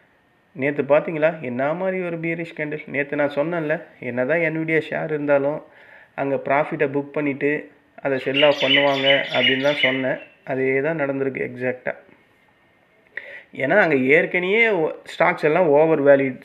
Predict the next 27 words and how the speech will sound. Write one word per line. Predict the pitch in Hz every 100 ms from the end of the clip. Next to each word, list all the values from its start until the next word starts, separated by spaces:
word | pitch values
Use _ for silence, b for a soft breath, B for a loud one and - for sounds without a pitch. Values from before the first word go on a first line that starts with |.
| -
ஸ்டாக்ஸு, | 135 127 - 147 147 135
அ, | 131 -
ஏ | 143 147
ஐ, | 139 143 - B B B -
அ, | 139 131 127 127 127 123
டெக் | - 143
ஸ்டாக் | - 147 131 135 -
அப்படின்னு | 135 131 127
தான் | 180
சொல்லி | 196 147 156 190 151
இறக்கிட்டு | 143 147 135
இருக்காங்க. | 135 123 113 117 - - -
இதுல | 156 170
இவன் | 147 156 170
வந்து | 170 196
பாசிட்டிவ், | - - 165 - - 156 - B B -
பாசிட்டிவா | 160 170 185 175 175
வேற | 175 185 185 151 143 131 127 120 - B B B B B B -
ப்ராஃப்-, | 151 156 -
அ, | 147 135 - - _
இந்த | 151 139 139 135 131 127 - 277 254 151 110 196 262 277
ரிப்போர்ட்டை | 151 151 160 156
கொடுத்துருக்கான், | 139 135 131 113 147 -
கியூ | - 160
த்ரீ | 147 135 131 127
ரிசல்ட் | 131 143 120 120
ரிப்போர்ட்டை. | 127 123 69 -